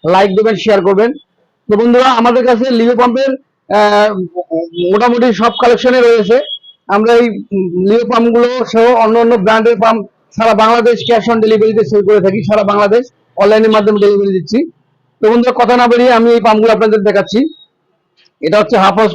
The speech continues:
পাম্প, এর আউট ইন হচ্ছে এক ইঞ্চি করে। এটা দিয়ে আপনারা বাসা বাড়ির একতলা ছাদের উপর পানি তুলতে পারবেন এবং টিউবওয়েলের সাথে লাগিয়ে আপনারা গরু গোসল এবং, আহ, থালা বাসন, তারপর আপনার হচ্ছে সবজি বাড়িতে পানি দিতে পারবেন।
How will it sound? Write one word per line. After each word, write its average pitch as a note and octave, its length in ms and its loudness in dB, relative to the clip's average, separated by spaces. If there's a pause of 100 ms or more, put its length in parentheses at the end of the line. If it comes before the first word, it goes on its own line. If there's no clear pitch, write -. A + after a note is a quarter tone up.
পাম্প, C4 180 2 (360)
এর G3+ 160 0
আউট G3 300 2
ইন A3 180 2
হচ্ছে G#3 280 0
এক F#3+ 200 0
ইঞ্চি G3+ 260 0
করে। G3 200 2 (580)
এটা G3+ 160 0
দিয়ে G#3+ 220 2
আপনারা G#3+ 340 0
বাসা G3 280 0
বাড়ির G3+ 200 2
একতলা G3+ 320 0
ছাদের F#3+ 260 0
উপর G3 120 2
পানি F#3 180 0
তুলতে F#3 180 0
পারবেন F#3 280 0 (380)
এবং G3 260 0 (100)
টিউবওয়েলের A3+ 380 2
সাথে A3+ 200 2
লাগিয়ে G#3+ 320 2
আপনারা G#3 260 0
গরু G3+ 300 2
গোসল G3+ 420 0 (440)
এবং, G3+ 420 2
আহ, G3 100 2
থালা F#3+ 260 0
বাসন, G3+ 460 0 (400)
তারপর F#3 260 0
আপনার G3 280 0
হচ্ছে G3 360 0
সবজি F#3+ 360 0
বাড়িতে G#3 280 0
পানি F#3+ 160 0
দিতে F#3 180 0
পারবেন। F#3+ 240 2